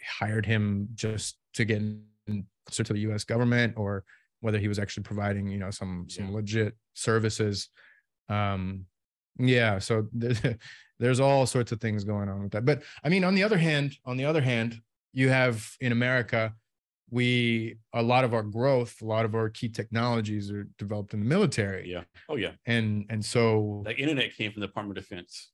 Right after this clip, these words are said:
Speaker 1: I think no matter what happens in Ukraine, America is gonna come out with a net, net positive.
Speaker 2: Yeah, I think so too. Yeah. And, and, and obviously Ukraine, it wasn't for us as a nato country giving them weapons and money, they would have been taken over by now.
Speaker 1: Oh, yeah.
Speaker 2: So it's,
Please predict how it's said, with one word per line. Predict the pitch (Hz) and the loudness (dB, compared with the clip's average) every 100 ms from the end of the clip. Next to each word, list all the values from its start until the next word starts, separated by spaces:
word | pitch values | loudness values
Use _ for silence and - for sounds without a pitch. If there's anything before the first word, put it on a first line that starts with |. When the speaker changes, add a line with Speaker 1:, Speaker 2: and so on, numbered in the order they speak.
| _ | _
Speaker 1:
I | 113 | -2
think | 156 | 2
no | 135 | 4
matter | 131 123 | 4 4
what | 127 113 | 2 0
happens | 120 - 104 | -2 -2 -4
in | 98 | -4
Ukraine, | - 110 107 98 95 - | -4 -2 -2 -4 -10 -12
America | 104 101 104 101 | -8 -6 -6 -6
is | 98 | -8
gonna | 104 95 92 - _ _ - | -8 -8 -12 -16 _ _ -8
come | 98 | -8
out | 92 90 _ | -8 -12 _
with | 110 95 | -8 -8
a | |
net, | 98 95 - | -8 -10 -8
net | 110 98 | -10 -6
positive. | - 107 101 - - - _ - | -4 -4 -4 -10 -18 -20 _ -16
Speaker 2:
Yeah, | 80 78 | -14 -14
I | 78 _ _ - | -18 _ _ -18
think | 85 | -16
so | 82 78 | -14 -14
too. | - | -16
Yeah. | 85 85 82 _ _ _ _ _ - | -16 -14 -16 _ _ _ _ _ -6
And, | 113 110 | -4 -2
and, | 113 113 113 | -4 -4 -8
and | 110 | -6
obviously | 120 135 165 160 127 | -4 0 0 2 -2
Ukraine, | 117 139 117 | -2 -2 0
it | |
wasn't | 110 120 117 110 | 0 0 -2 -6
for | 107 113 | 0 0
us | 113 113 | 0 -6
as | |
a | 98 | -4
nato | 107 107 101 | -2 -2 -4
country | 110 101 | -8 -8
giving | 95 101 | -6 -4
them | 92 | -4
weapons | 101 104 92 | -4 -4 -8
and | 90 | -6
money, | 101 92 | -4 -4
they | 92 98 | -4 -4
would | |
have | 92 | -4
been | 92 87 - _ | -10 -14 -16 _
taken | 104 98 | -6 -4
over | 95 | -4
by | 87 87 | -4 -8
now. | 87 87 90 _ _ _ | -10 -12 -14 _ _ _
Speaker 1:
Oh, | 160 | 0
yeah. | 110 - - _ - | 0 -2 -14 _ -18
Speaker 2:
So | - 87 85 82 - _ | -8 -6 -6 -10 -20 _
it's, | 87 107 - - | -12 -12 -16 -18